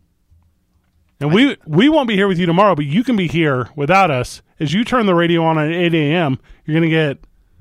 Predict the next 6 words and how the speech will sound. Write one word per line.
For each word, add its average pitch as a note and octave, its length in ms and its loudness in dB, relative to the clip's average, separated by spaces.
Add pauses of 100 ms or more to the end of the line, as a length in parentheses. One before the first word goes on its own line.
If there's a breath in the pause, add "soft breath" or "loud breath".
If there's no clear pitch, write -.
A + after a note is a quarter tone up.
(380)
football F#3+ 640 0
talk D3 540 -4 (120)
all F#3+ 240 0
day. E3+ 400 -2 (600)
First F3 220 -2
game's F3+ 440 -2